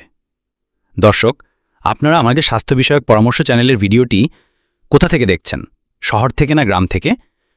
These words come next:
কমেন্টে লিখে জানাতে ভুলবেন না। এই ভিডিওটি শুধুমাত্র শিক্ষামূলক উদ্দেশ্যে তৈরি করা হয়েছে।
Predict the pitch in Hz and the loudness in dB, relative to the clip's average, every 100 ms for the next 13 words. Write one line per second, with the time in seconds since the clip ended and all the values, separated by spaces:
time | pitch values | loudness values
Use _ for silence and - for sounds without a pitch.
0 | _ 117 117 143 156 135 131 107 101 98 | _ 2 4 4 2 0 0 0 0 0
1 | 95 78 64 55 - _ _ _ _ _ | 0 -2 -6 -10 -14 _ _ _ _ _
2 | _ _ _ - 151 147 117 104 101 208 | _ _ _ 2 4 4 4 2 2 0
3 | - _ - - 160 185 - 101 131 _ | -4 _ -6 2 2 2 0 0 0 _
4 | - - 170 - 180 196 151 123 147 208 | -8 -6 -2 0 2 2 0 0 -2 0
5 | 120 104 80 82 73 - | 0 2 0 0 -2 -4